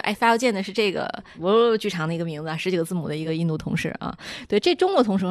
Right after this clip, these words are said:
会很谦虚，就说，“哎呀，算了吧。”说这个，“你看咱们一个组，大家都是一个 peer 同事，说谁交不是交，对吧？我就往后扫一点。”这个确实是从咱们文化上有很大的这种，这种差异啊。我还听过一个说法，我就跟几位求证一下，就是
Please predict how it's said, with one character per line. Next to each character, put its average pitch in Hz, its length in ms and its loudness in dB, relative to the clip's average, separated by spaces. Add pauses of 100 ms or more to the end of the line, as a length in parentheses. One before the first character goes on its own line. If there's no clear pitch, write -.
会 196 140 -2
很 - 140 -4
谦 190 340 4
虚， - 160 -2
就 160 100 -4
说 - 140 -10
，“哎 143 140 -10
呀， - 200 -12
算 - 240 -12
了 - 80 -12
吧。” - 220 -14 (260)
说 - 140 -10
这 170 140 -8
个 160 100 -8
，“你 151 80 -10
看 190 200 -6
咱 160 140 -4
们 196 80 2
一 202 60 0
个 247 80 2
组， - 260 -6
大 180 140 -2
家 180 80 0
都 196 160 2
是 180 100 -6
一 175 60 -4
个 185 80 2
peer 196 300 0
同 - 220 -6
事， 180 200 0
说 160 60 -4
谁 - 240 -8
交 220 200 0
不 226 120 -8
是 202 120 -8
交， 208 240 -2
对 202 120 -8
吧？ 160 160 -2
我 151 120 -6
就 202 80 -2
往 202 120 6
后 202 120 8
扫 247 220 8
一 180 40 4
点。” - 120 0 (240)
这 - 80 0
个 359 40 2
确 392 180 4
实 262 80 -2
是 285 100 -4
从 202 180 -4
咱 170 140 -4
们 202 100 -6
文 170 160 -4
化 220 160 -2
上 180 160 -4
有 160 120 -4
很 185 160 -6
大 175 160 -2
的 160 80 -4
这 170 100 -10
种， 151 160 -10
这 - 60 -20
种 175 120 -14
差 170 240 -10
异 175 140 -10
啊。 - 100 -12 (320)
我 - 80 -8
还 269 140 0
听 262 180 0
过 262 80 6
一 196 120 4
个 202 80 -2
说 202 180 -4
法， - 160 -8
我 156 100 -10
就 180 80 -6
跟 226 140 2
几 - 100 -2
位 160 120 -6
求 160 200 -8
证 190 160 0
一 151 60 -6
下， - 100 -12 (320)
就 - 140 -2
是 214 260 4